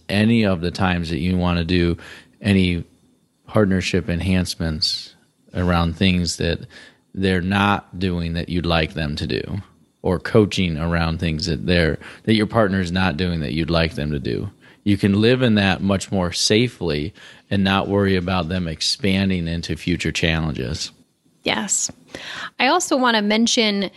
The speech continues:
Speaker 2: the side benefit of acknowledge and appreciating is that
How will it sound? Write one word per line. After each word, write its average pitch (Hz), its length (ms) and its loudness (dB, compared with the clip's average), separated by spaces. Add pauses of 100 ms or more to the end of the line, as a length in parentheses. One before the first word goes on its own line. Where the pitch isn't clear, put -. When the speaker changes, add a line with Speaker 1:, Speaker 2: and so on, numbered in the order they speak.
(260)
Speaker 2:
the 208 460 0
side 233 640 0
benefit - 840 -2 (420)
of 208 340 4
acknowledge 190 500 2
and 190 120 0
appreciating 185 840 0
is 190 440 0
that 190 320 2